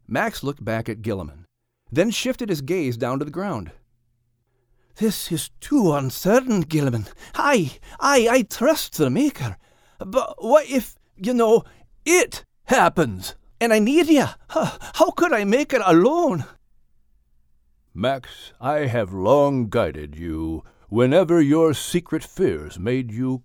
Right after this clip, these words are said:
Speaker 2: cower. I was glad to be the one to help you on that hard night long ago, and other times since then.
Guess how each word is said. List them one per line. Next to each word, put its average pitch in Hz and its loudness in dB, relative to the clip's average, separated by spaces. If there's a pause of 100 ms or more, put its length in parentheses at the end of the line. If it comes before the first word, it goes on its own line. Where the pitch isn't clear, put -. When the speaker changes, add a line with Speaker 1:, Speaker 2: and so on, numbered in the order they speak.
(120)
Speaker 2:
cower. 73 -8 (560)
I 101 -2
was 147 6
glad 113 0
to 92 -8
be 113 -2
the 120 -2
one 80 -8
to 120 -4
help - -6
you 73 -16 (220)
on 113 0
that 117 -2
hard 156 6
night 143 2
long 123 0
ago, 98 -8 (200)
and 113 -4 (180)
other 101 -6
times 87 -6
since - -2
then. - -20